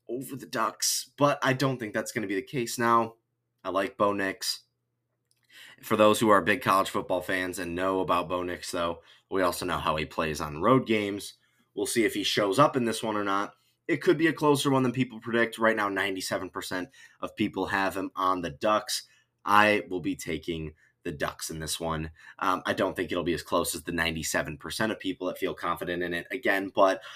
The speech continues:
I'm taking the Duckies on this one. Moving on to the next one,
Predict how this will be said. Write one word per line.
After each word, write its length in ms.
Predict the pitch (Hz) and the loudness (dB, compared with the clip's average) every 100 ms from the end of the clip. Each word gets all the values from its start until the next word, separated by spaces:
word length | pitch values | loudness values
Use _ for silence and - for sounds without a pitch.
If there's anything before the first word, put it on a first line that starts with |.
| - - | -8 2
I'm 160 | 160 156 | 4 6
taking 240 | 120 110 | 4 2
the 80 | 92 | 0
Duckies 440 | 85 - 85 78 - | 0 -2 -6 -8 -8
on 140 | 82 | -8
this 180 | 78 71 | -8 -10
one. 260 | 71 71 69 _ - - | -12 -16 -18 _ -20 -2
Moving 400 | 123 175 185 196 190 | 8 10 10 8 4
on 340 | 131 143 151 151 | 4 4 4 2
to 120 | 151 | 2
the 80 | 135 | 4
next 320 | 127 123 - | 4 2 0
one, 320 | 120 113 110 | 2 2 0